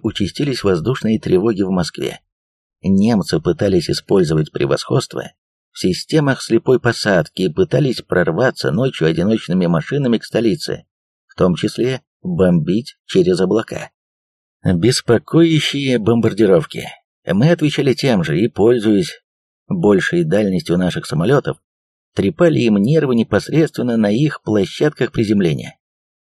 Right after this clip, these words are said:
Но успехи были довольно ограниченные. П В О немцы усилили. А эффективность штурмовых ударов из-за некачественного вооружения и скверных прицелов была низкой.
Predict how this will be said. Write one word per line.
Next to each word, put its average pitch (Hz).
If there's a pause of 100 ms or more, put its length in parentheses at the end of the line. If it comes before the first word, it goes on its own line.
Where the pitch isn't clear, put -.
(180)
Но 107
успехи 147
были 123
довольно 113
ограниченные. 90 (720)
П 104
В 87
О 101 (100)
немцы 117
усилили. 113 (760)
А 123
эффективность 139
штурмовых 95
ударов 104
из-за 90
некачественного 90
вооружения 90
и -
скверных 92
прицелов 156
была 127
низкой. -